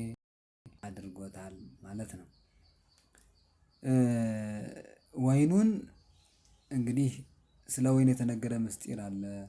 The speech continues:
እ፣ "ለዘይት ወይነ ምንት ውእቱ ሕይወቱ" ብሎ ቅዱስ ሲራክም እንደተናገረው፣ እ፣ ወይን በደንብ ከተዘጋጀ ኃይል እየጨመረ ነው የሚሄድ፣ እየበረታ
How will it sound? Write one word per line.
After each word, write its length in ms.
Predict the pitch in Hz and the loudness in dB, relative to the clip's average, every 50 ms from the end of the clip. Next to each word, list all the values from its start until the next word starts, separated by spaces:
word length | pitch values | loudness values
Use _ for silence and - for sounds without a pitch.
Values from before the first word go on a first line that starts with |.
| - _ _ _ _ _ _ _ _ _ _ _ | -18 _ _ _ _ _ _ _ _ _ _ _
እ፣ 100 | - 107 107 107 107 107 - - - - _ _ _ _ - - - - - | -14 -12 -10 -10 -8 -10 -10 -12 -14 -18 _ _ _ _ -20 -20 -20 -10 -6
"ለዘይት 300 | 120 120 117 113 123 - _ _ _ _ - 123 120 120 - | -2 -2 0 0 -2 -2 _ _ _ _ -2 -2 0 0 0
ወይነ 260 | 123 120 120 120 117 117 117 | 0 0 2 0 0 2 2
ምንት 300 | 117 117 117 120 113 - 117 117 117 117 113 - - - - - | 2 2 2 0 -2 -2 -4 -4 -2 -4 -4 -8 -10 -14 -12 -8
ውእቱ 280 | - 73 147 135 - 123 | -6 -4 -4 -4 -4 -4
ሕይወቱ" 360 | 110 117 123 123 123 120 - - 113 | -4 -2 0 0 0 -2 -2 -6 -6
ብሎ 160 | 113 123 123 120 120 113 - - _ _ _ _ - | -4 -2 -2 -2 -2 -4 -8 -10 _ _ _ _ -20
ቅዱስ 320 | _ - - - 127 127 | _ -10 -8 -4 -2 -2
ሲራክም 400 | - - 131 127 127 127 127 123 123 | 0 0 2 2 2 2 0 0 0
እንደተናገረው፣ 800 | 120 113 117 104 117 113 110 107 101 98 98 101 101 98 95 95 - - _ _ _ _ _ _ _ _ _ _ _ _ - | 0 -2 -2 -2 -4 -4 -4 -4 -6 -8 -10 -10 -10 -10 -12 -12 -16 -20 _ _ _ _ _ _ _ _ _ _ _ _ -16
እ፣ 100 | - 113 107 104 101 98 104 104 - - - - 123 143 - _ _ _ - _ - | -12 -10 -10 -10 -10 -12 -12 -14 -16 -16 -16 -16 -16 -18 -20 _ _ _ -12 _ 0
ወይን 300 | 143 151 165 170 156 139 113 - - _ _ _ _ _ _ _ _ _ _ _ _ _ _ _ _ _ - | 2 4 6 6 4 2 0 -4 -8 _ _ _ _ _ _ _ _ _ _ _ _ _ _ _ _ _ -16
በደንብ 520 | - - 110 104 120 120 123 127 127 127 120 123 | -12 -10 -6 -4 -2 2 4 6 6 6 4 2
ከተዘጋጀ 680 | - 123 127 123 117 123 123 123 131 131 131 127 127 151 175 190 - - - - _ - | 0 -2 -4 -2 -2 -2 0 0 2 0 0 0 0 -2 -2 -2 -2 -4 -8 -16 _ -10
ኃይል 300 | - 110 127 135 135 131 | -4 0 2 4 6 6
እየጨመረ 580 | 135 131 131 131 131 - 117 117 117 113 113 107 107 | 6 6 6 6 4 2 0 0 0 0 -2 -2 -4
ነው 120 | 104 101 101 | -6 -6 -4
የሚሄድ፣ 380 | 98 98 98 92 - - - - _ _ _ _ | -6 -6 -6 -8 -12 -18 -20 -20 _ _ _ _
እየበረታ 460 | - - 120 127 131 123 123 123 123 | -10 -6 0 0 2 2 2 -2 -4